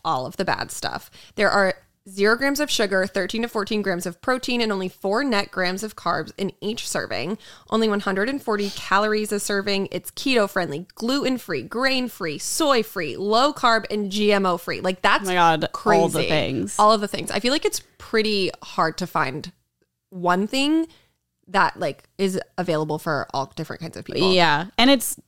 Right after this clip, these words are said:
Speaker 2: it literally tastes like there's sugar in it. Like, gen-, they sent us four boxes, and
Speaker 1: Yeah.
Speaker 2: I'm like, "This doesn't have sugar? What?"
Speaker 1: Yeah. And the four boxes are cocoa, fruity, frosted, and peanut butter. Carly also mixed the peanut butter and the, what, the chocolate together?
Speaker 2: Yeah, and it tasted like a peanut butter cup.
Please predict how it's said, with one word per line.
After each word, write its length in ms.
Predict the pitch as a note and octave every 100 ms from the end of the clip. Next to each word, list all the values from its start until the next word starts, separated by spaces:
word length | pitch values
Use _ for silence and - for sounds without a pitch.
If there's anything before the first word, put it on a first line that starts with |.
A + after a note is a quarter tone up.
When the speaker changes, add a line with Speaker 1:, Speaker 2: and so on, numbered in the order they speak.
| -
Speaker 2:
it 140 | F#3+ G#3
literally 420 | G3+ G#3+ A3+ A3+
tastes 200 | G#3+ F#3
like 100 | E3+
there's 160 | E3+
sugar 240 | - - C3+
in 160 | C3+
it. 160 | F2+ - - _
Like, 180 | G#3+ A3 -
gen-, 280 | E3 G#3 F3+
they 100 | G#3+
sent 220 | - G3+
us 260 | A3 A#3 -
four 320 | - G3 F3+
boxes, 580 | F3+ D#3 - G3+ G#3+ G#3+
and 140 | F#3
Speaker 1:
Yeah. 40 | F#3
Speaker 2:
I'm 60 |
like, 160 | F#3 F3
"This 1040 | E3+ E3 F#3 G#3+ - - - - - - -
doesn't 180 | - F3+
have 120 | F#3
sugar? 340 | - - G3+ A#3 A#4+
What?" 160 | E3
Speaker 1:
Yeah. 240 | E3 C3 G2 -
And 140 | A3+
the 40 | A3
four 200 | A#3 A#3
boxes 480 | G3 G3 G#3 F#3+ -
are 440 | F3 E3+ E3+ D#3+
cocoa, 300 | - G#3 A#3+
fruity, 320 | C4 G#3 F#3 F#3
frosted, 500 | - D3 - E3 -
and 320 | F#3 D#3 C#3+ -
peanut 360 | - F#3+ E3+
butter. 240 | - - C3
Carly 400 | - F#3 A3 B3+
also 260 | F3 E3+
mixed 280 | F3+ C#3 -
the 60 | D#3+
peanut 240 | - D#3+
butter 320 | E3+ E3+ D#3+ -
and 240 | D#3+ - -
the, 60 | -
what, 180 | - -
the 60 |
chocolate 480 | - - - F#3 G3
together? 420 | - A#3 B3+ C#4 C#4+
Speaker 2:
Yeah, 260 | F#3 E3
and 80 | D3+
it 60 | D#3
tasted 220 | E3+ E3+
like 160 | D3 D3
a 40 |
peanut 220 | - E3 -
butter 200 | - -
cup. 300 | B1 G1+